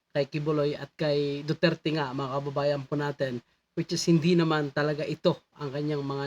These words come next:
naging content at bigla na lang ito naging political vlogger at diretsong banat nga, ah, kay Vice President Sara. So, mukhang napipigure out na po natin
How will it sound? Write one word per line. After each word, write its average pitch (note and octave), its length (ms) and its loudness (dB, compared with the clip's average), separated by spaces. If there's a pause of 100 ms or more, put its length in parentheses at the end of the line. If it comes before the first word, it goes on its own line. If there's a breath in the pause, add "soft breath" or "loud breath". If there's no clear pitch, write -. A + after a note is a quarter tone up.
naging C#3 240 -6
content C#3+ 560 -2 (400 loud breath)
at - 200 -18
bigla D3 320 -4
na C#3+ 200 -2
lang D3 80 -4
ito C#3 160 -6
naging C#3+ 240 -2
political C#3 400 -6
vlogger D3+ 480 0
at D3 160 -10 (120)
diretsong D#3+ 600 2
banat C#3+ 320 -4
nga, C3+ 240 -8 (400 loud breath)
ah, D3+ 120 -2
kay D3 160 0
Vice D3 200 0
President C#3+ 440 -6
Sara. C3+ 400 -8
So, D3+ 560 -4
mukhang E3+ 440 0
napipigure E3 520 -2
out D#3+ 160 0
na D#3 120 0
po - 160 -2
natin E3 440 2